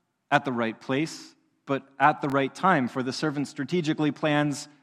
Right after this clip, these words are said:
when they will arrive. As the sun is getting low, he knows that the women will be coming out to the well as things are cooling off to draw water for their families. So he ar-, arrives at this well,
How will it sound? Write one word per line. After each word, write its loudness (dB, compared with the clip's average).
when 2
they 4
will 0
arrive. -4
As -8
the -6
sun 2
is -2
getting -4
low, 0
he -4
knows -2
that -6
the -4
women 0
will -2
be -2
coming -4
out -2
to -10
the -6
well -4
as -14
things -2
are -6
cooling -2
off -4
to -10
draw -4
water -6
for -12
their -8
families. -6
So -10
he -2
ar-, -6
arrives 2
at -8
this -6
well, -2